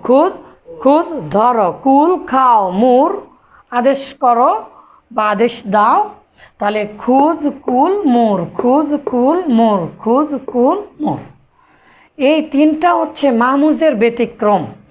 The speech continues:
যেভাবে তালিল হওয়া দরকার ছিল সেভাবে হয় না। মাহমুজের মধ্যে তালিল আরও একটা গুরুত্বপূর্ণ, এগুলো আমরের সিগা।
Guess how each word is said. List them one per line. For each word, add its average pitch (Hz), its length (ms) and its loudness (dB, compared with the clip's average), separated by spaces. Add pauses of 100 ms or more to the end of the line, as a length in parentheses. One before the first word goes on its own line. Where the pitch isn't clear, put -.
(300)
যেভাবে 285 880 2 (480)
তালিল 262 420 0
হওয়া 247 380 2
দরকার 214 580 0 (120)
ছিল 339 240 0
সেভাবে 247 480 0
হয় 190 280 0
না। - 300 -12 (420)
মাহমুজের 311 600 2
মধ্যে 294 340 0
তালিল 294 360 -2
আরও 240 200 2
একটা 254 400 -2
গুরুত্বপূর্ণ, 240 600 0
এগুলো 247 300 0
আমরের 226 520 2
সিগা। 147 380 -6